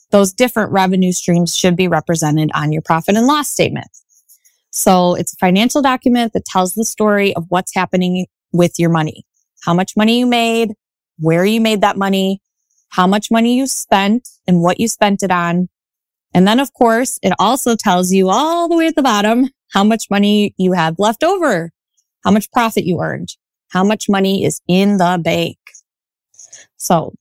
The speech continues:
that is what a profit and loss statement is. It tells you a lot of detailed information about what's going on with your money. So how do we prepare for our financial review meeting?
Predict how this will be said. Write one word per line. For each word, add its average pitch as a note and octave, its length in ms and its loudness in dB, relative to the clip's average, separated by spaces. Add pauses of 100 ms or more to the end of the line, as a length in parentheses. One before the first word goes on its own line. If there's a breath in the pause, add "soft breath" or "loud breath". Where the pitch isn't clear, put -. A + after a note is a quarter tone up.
that F#3+ 240 0
is A3 140 -2
what A3 140 0
a - 20 -2
profit G3+ 340 -2
and F#3+ 100 2
loss F3+ 200 0
statement E3 320 -2
is. - 260 -8
It - 80 -14
tells F3 280 0
you E3+ 160 -4
a E3 60 -2
lot G3 420 0
of G#3 120 -2
detailed G#3+ 440 0
information F3 600 0
about D#3+ 360 -4
what's G3 260 -2
going F#3 340 0
on D#3+ 320 -2
with D#3+ 280 -2
your D#3+ 100 -2
money. D3+ 320 -4 (1400 loud breath)
So - 140 -2
how C4 200 2
do D4+ 100 2
we E4 120 0
prepare A#3+ 480 0
for A3 140 -2
our F#3+ 180 0
financial F3+ 500 0
review E3+ 340 2
meeting? D3+ 320 -2